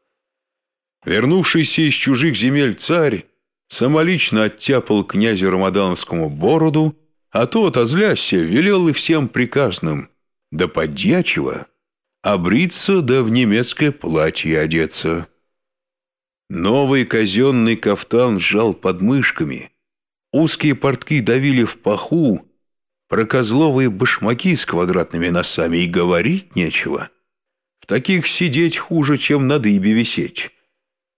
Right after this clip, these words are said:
Башмаки-то, впрочем, Суков скинул, от работы отвлекают. «Не в чем мне виниться», —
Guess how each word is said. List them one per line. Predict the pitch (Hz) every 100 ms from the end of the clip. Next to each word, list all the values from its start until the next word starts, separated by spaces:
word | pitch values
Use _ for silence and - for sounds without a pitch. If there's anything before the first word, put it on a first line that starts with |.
| _ _ _ _
Башмаки-то, | - 185 151 196 190 226 202
впрочем, | 185 175 165 - 143
Суков | - 156 - 131
скинул, | - - 131 98 73 62 60 _ _ _ _ -
от | 160 202
работы | 196 185 - 73
отвлекают. | - 80 - 76 71 - - _ _ _ _ _ _ _ _ _ _ _ _ _
«Не | 92 95 117
в | 113
чем | - 117 98
мне | 92
виниться», — | 87 95 92 82 - 65 -